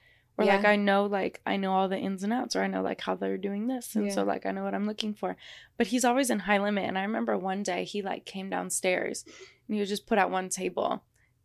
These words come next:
Speaker 1: But the, he doesn't, like, watch the table. He, like, pretends like he's watching T V and he'll, like,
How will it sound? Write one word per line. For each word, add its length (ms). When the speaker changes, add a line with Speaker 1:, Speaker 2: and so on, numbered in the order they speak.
Speaker 1:
But 160
the, 140
he 100
doesn't, 240
like, 180
watch 380
the 80
table. 480
He, 100
like, 160
pretends 360
like 160
he's 120
watching 360
T 180
V 360
and 100
he'll, 140
like, 260